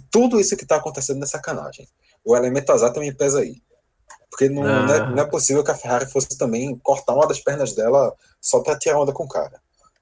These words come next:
Speaker 2: Ah, não sei não, mas enfim. <laughs> Perguntas pras próximas temporadas.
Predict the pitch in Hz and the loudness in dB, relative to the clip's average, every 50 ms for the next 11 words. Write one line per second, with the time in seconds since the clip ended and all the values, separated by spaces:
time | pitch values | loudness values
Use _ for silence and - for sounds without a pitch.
0 | _ _ _ _ _ _ _ _ _ _ _ _ - - 339 359 370 370 370 392 | _ _ _ _ _ _ _ _ _ _ _ _ -12 -8 -4 -4 -4 -4 -4 -6
1 | 403 381 381 381 392 - _ - 359 392 415 349 330 339 339 339 349 320 302 311 | -10 -10 -10 -12 -12 -14 _ -14 -12 -12 -10 -10 -6 -6 -4 -4 -4 -4 -4 -4
2 | 294 330 320 330 359 349 311 302 - - - 226 208 190 165 - - - 190 170 | -2 -2 -2 -2 0 -2 -2 -2 -2 -2 -4 -2 2 4 4 2 4 2 2 2
3 | 180 - - 214 190 214 - 208 - 131 285 339 175 - - - - 208 202 - | 2 0 -2 -2 -2 0 0 -2 -2 -2 -2 -2 -2 -4 -6 -4 -4 -4 -4 -4
4 | 156 - - - 320 339 320 311 269 - - - 240 233 233 233 226 277 294 294 | -8 -12 -10 -8 -6 -4 -2 -2 -4 -4 0 2 4 6 6 4 4 6 6 6
5 | 294 339 320 277 285 285 302 - - - - 226 233 262 - - 220 202 202 208 | 4 4 2 2 4 4 2 0 -2 -4 -2 0 0 0 0 2 2 2 2 2
6 | 196 190 196 165 190 196 190 190 180 165 151 139 131 131 127 127 127 131 | 2 0 0 2 0 0 0 2 0 2 2 2 2 2 0 -2 -6 -8